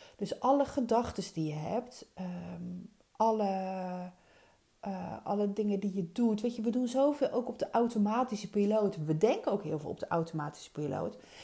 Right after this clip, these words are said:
het is maar goed dat we, eh, een aantal dingen, eh, eh, zo onbewust doen. Want als jij bij elke keer dat jij je trappen rond moet draaien als je op je fiets zit, eh, mo-, moet nadenken hoe je dat moet doen,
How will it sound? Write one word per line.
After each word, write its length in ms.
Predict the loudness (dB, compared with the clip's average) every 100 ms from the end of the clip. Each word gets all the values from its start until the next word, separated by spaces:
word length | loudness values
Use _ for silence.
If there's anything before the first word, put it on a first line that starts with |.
| -2
het 140 | -2
is 100 | 2
maar 120 | 6 6
goed 240 | 10 10
dat 140 | 10
we, 260 | 12 12 12 10 -10 -8 4
eh, 120 | 6 6
een 200 | 2 2
aantal 300 | 2 2 4
dingen, 440 | 4 4 2 -4 -4
eh, 600 | -2 -2 -2 -4 -6 -8 -12 _ -8
eh, 300 | -4 -4 -6 -8
zo 220 | 4 8
onbewust 680 | 8 8 6 6 4 2 2
doen. 360 | 4 4 4
Want 220 | 0 0 2
als 220 | 2 4
jij 280 | 4 4 2
bij 340 | 2 2 0 -6 -20 -18 2
elke 380 | 6 6 4 0
keer 440 | 0 4 4 4
dat 200 | 0 0
jij 380 | 2 2 2 2
je 120 | 0
trappen 340 | -2 0 2 2
rond 180 | 2 0
moet 120 | 0
draaien 280 | 0 2 0
als 100 | -2
je 60 |
op 60 | -4
je 100 | -6
fiets 300 | -4 -4 -2
zit, 400 | -2 -2 -4 -16 -20 -20 -20 -6
eh, 400 | -2 0 0 0 2
mo-, 240 | 2 2 2
moet 320 | 6 8 8
nadenken 680 | 8 8 10 8 8 2 2
hoe 100 | 2
je 60 | 2
dat 140 | 0
moet 220 | 0 2
doen, 440 | 4 6 4 0